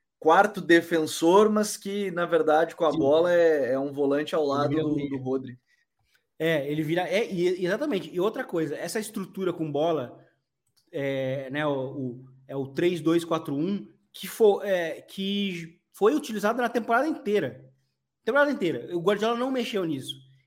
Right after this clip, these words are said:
Speaker 2: O que ele mexeu foi nos mecanismos, né? Porque inicialmente quem virava esse dois era o Cancelo, né? Ou era o lateral direito, muitas vezes. Chegou a ser o lateral direito também, que era o Stones,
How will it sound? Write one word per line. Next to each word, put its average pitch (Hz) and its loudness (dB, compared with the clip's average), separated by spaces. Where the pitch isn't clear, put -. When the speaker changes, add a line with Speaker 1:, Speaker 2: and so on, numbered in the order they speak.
Speaker 2:
O 139 -18
que 208 -6
ele 233 0
mexeu 214 -2
foi 214 -2
nos 208 -4
mecanismos, 175 -4
né? 131 -12
Porque 165 -2
inicialmente 180 -2
quem 180 -6
virava 165 0
esse 160 -6
dois 180 -4
era 151 -6
o 160 -6
Cancelo, 185 -6
né? 131 -14
Ou 160 2
era 180 2
o 196 2
lateral 190 0
direito, 185 -2
muitas 147 -6
vezes. 139 -10
Chegou 143 -4
a 165 -2
ser 170 -4
o 170 0
lateral 180 -2
direito 202 -2
também, 214 -8
que 185 0
era 175 4
o 185 0
Stones, 202 0